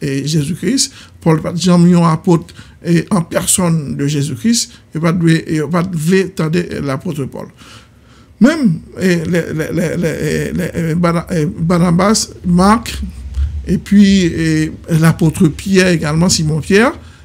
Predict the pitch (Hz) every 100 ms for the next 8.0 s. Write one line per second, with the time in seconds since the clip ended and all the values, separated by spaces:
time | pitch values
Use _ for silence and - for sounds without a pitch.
0 | - 180 160 160 - - 175 170 180 180
1 | 165 175 165 160 165 - 160 151 143 -
2 | 202 269 262 - 135 131 143 139 120 151
3 | - 156 156 - 196 180 180 - 170 185
4 | 170 165 165 165 165 156 - - - -
5 | 170 165 175 175 180 160 151 175 165 170
6 | 170 156 165 175 170 170 - 240 220 196
7 | 190 175 156 - - - 165 165 156 151